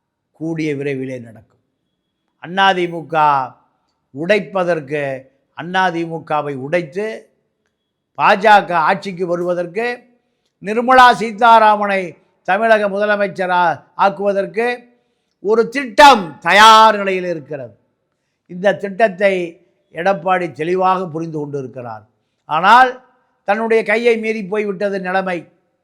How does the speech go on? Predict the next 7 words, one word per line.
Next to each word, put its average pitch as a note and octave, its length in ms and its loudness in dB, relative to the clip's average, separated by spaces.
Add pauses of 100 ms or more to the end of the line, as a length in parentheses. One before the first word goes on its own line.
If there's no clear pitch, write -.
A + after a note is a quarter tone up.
(400)
தன்னை G3+ 340 -4
சுற்றி G#3 380 -8
இருக்கிறவர்களை A3 680 -4
பூரா B3 560 4 (340)
வேலுமணி G3+ 1040 0 (240)
வழியாக F#3 920 4 (960)
அத்தனையும் D#3 1080 -4